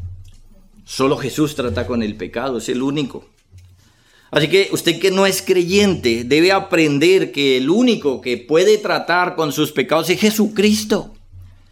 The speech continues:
Y por eso lo llama a creer este tipo de cosas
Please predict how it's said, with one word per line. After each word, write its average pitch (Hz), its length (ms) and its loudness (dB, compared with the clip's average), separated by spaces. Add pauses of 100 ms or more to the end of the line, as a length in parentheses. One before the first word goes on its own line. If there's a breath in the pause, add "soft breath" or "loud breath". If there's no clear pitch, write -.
(360 soft breath)
Y 170 120 4
por 165 160 2
eso 170 160 2
lo 196 100 4
llama 175 360 2
a 156 120 -4
creer 156 560 4
este 170 380 2
tipo 165 420 2
de 160 220 0
cosas 151 720 0